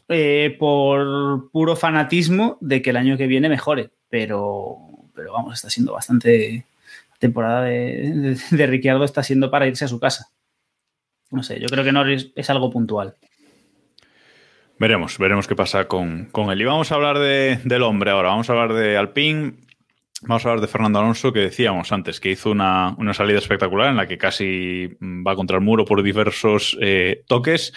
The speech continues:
Speaker 2: pero bueno, salía noveno por detrás de su compañero de, de equipo y en pocas curvas, eh, adelantaba dos posiciones y se ponía en una muy buena posición para, eh, llevar la carrera a donde él quería. Además,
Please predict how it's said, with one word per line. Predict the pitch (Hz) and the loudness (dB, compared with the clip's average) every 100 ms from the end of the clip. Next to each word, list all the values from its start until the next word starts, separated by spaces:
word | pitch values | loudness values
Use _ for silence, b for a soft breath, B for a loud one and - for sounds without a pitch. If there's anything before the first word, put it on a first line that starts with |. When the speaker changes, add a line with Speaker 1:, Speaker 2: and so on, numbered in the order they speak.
| B B B | B B B
Speaker 2:
pero | 107 110 | -2 0
bueno, | 117 | 0
salía | 98 95 107 | 0 0 2
noveno | 110 113 135 | 2 2 0
por | 123 107 | 0 0
detrás | 110 | 0
de | 107 | -2
su | - | -2
compañero | - 107 107 110 107 | -2 0 0 2 2
de, | 107 107 110 113 | 2 0 -2 -4
de | 117 104 | -4 -2
equipo | 104 113 127 131 | 0 0 0 0
y | 117 107 | 0 0
en | |
pocas | 107 113 117 | 2 0 0
curvas, | - 110 110 123 - B B B B - | 0 2 2 0 -2 B B B B -2
eh, | 104 92 87 85 | 0 2 2 2
adelantaba | 92 98 90 101 101 | 2 2 2 0 2
dos | 98 - | 2 0
posiciones | 101 95 107 107 123 127 - - | -2 -2 0 0 0 -4 -10 -4
y | 113 | -2
se | 113 | 0
ponía | - 95 98 104 - _ _ _ _ _ _ - | -2 0 0 0 -4 _ _ _ _ _ _ -4
en | 104 | 0
una | 104 | 2
muy | 107 | 2
buena | 104 101 | 2 0
posición | 90 87 101 98 | -4 -6 -6 -2
para, | 95 95 101 - | 0 0 -2 -4
eh, | 90 85 87 | -2 -2 -2
llevar | 90 90 | 0 0
la | 92 | 0
carrera | 92 92 92 95 - | 0 0 0 0 0
a | 90 | -4
donde | 87 85 82 82 | -4 -4 -4 -4
él | 90 | -2
quería. | - 90 82 80 | -2 0 -2 -4
Además, | 85 92 110 - | -2 0 -2 -4